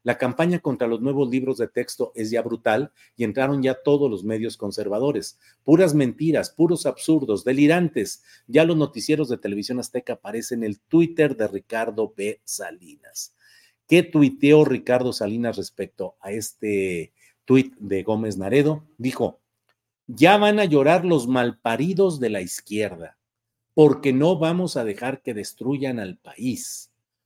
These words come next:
Los mugrosos tienen miedo, porque ya se van, y no hay nada más peligroso que una bestia arrinconada y a punto de morir.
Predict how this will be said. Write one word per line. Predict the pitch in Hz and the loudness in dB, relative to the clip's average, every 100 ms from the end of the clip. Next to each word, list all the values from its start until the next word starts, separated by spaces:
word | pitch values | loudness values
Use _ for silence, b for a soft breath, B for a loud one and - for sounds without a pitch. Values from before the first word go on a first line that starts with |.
| - | -2
Los | 139 151 120 | 4 6 4
mugrosos | 135 131 120 160 190 185 185 160 - | -4 -4 -2 -2 -2 -4 -6 -6 -6
tienen | 143 139 143 117 | -4 -2 -2 -2
miedo, | 120 147 127 85 - _ _ _ - | -2 -2 -2 -6 -12 _ _ _ -2
porque | 113 - 98 | -2 0 -8
ya | 98 113 | -6 -8
se | - 107 | -8 -8
van, | 117 123 80 _ _ _ _ | -6 -6 -8 _ _ _ _
y | - 110 | -10 -6
no | 107 147 - - | -2 -2 -4 -4
hay | 123 127 | -4 -4
nada | 123 117 123 117 | -6 -6 -4 -6
más | 107 107 - | -6 -8 -10
peligroso | - 104 165 127 143 - 139 _ _ _ - | -12 -12 -6 -4 -4 -6 -10 _ _ _ -6
que | 101 | -2
una | 120 127 104 87 | 0 -2 -4 0
bestia | 147 147 - 143 143 - | 0 0 -6 -6 -6 -10
arrinconada | 110 92 87 - 85 120 139 147 147 _ _ _ | -10 -10 -14 -14 -8 -4 -2 -4 -6 _ _ _
y | 98 | -8
a | 85 | -8
punto | - 117 110 113 113 - | -6 -6 -6 -4 -4 -4
de | 98 95 | -6 -6
morir. | 92 78 | -6 -10